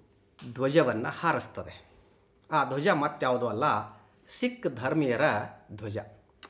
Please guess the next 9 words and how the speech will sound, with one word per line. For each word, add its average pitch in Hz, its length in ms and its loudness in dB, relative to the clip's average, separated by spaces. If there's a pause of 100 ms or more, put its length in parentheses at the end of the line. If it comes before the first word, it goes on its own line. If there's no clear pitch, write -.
(1160)
ನಮ್ಮೆಲ್ಲ 277 600 4
ಮಾಧ್ಯಮಗಳು 185 1000 6 (420)
ಅದನ್ನು 185 300 6
ಬಹುದೊಡ್ಡ 185 640 2 (120)
ಅಪರಾಧ 170 480 6
ಎಂಬುವಂತೆ 139 800 4
ಧ್ವಜ 165 160 4
ಸಂಹಿತೆಯನ್ನು 180 840 4
ಉಲ್ಲೇಖಿಸ್ತಾ 143 840 4